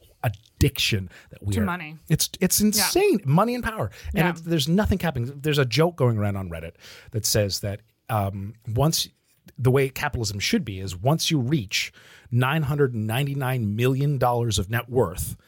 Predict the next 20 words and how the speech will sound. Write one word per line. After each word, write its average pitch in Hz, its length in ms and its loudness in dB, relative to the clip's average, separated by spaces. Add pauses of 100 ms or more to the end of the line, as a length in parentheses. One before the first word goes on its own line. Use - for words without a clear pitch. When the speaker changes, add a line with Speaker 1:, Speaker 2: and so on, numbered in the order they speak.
(240)
Speaker 1:
okay, 104 460 -4 (220)
you're 123 120 2
given 127 220 0
a 139 40 -2
plaque 147 560 -2
that 110 120 -4
says, 113 220 0
"Congratulations, 120 880 -2
you 120 80 2
won 123 280 0
capitalism," 107 680 -4
and 117 140 -4
they 117 80 -2
name 120 240 -4
a 120 40 -2
dog 113 300 0
park 85 240 -4
after 85 220 -10
you. 82 160 -10
And 104 160 -10